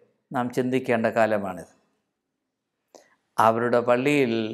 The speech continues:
അശുദ്ധാത്മാവുള്ള ഒരു മനുഷ്യനുണ്ടായിരുന്നു. നമ്മുടെ പള്ളിയിൽ എത്ര അശുദ്ധാത്മാക്കളുണ്ട് എന്ന് അനുഭവം കൊണ്ട്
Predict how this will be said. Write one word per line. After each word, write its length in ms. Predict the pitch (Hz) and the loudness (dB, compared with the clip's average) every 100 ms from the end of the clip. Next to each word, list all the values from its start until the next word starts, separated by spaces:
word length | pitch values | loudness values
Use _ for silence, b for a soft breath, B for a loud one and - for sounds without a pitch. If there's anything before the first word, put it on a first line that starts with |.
| - _ _ _ _ _ _ _ _ | -12 _ _ _ _ _ _ _ _
അശുദ്ധാത്മാവുള്ള 1160 | 131 123 - 143 - 143 135 - 131 123 120 120 113 101 - _ _ _ _ _ _ _ | -2 -2 -2 -6 2 4 4 0 2 2 2 2 2 0 -16 _ _ _ _ _ _ _
ഒരു 240 | 135 117 123 120 | -4 0 0 0
മനുഷ്യനുണ്ടായിരുന്നു. 1120 | 117 117 - 113 110 110 113 110 107 107 104 104 - _ _ _ _ _ _ _ _ _ - | -2 -4 -2 -2 0 2 4 4 0 -2 -4 -8 -14 _ _ _ _ _ _ _ _ _ -4
നമ്മുടെ 420 | 113 117 120 123 117 | 0 2 4 4 4
പള്ളിയിൽ 420 | 117 117 117 107 98 - _ _ _ _ _ _ _ _ - | 2 0 -2 -4 -8 -16 _ _ _ _ _ _ _ _ -6
എത്ര 220 | 117 - 123 117 | -4 2 2 2
അശുദ്ധാത്മാക്കളുണ്ട് 1200 | - 135 - 139 123 127 123 117 113 113 131 135 117 | -2 -8 0 0 0 -4 -4 -4 -4 -4 2 2 2
എന്ന് 240 | 104 104 90 - _ _ _ _ _ _ _ - | -2 -6 -8 -14 _ _ _ _ _ _ _ -8
അനുഭവം 640 | 120 127 170 190 180 165 131 | 0 2 2 4 4 4 -2
കൊണ്ട് 280 | 107 104 98 | -4 -4 -4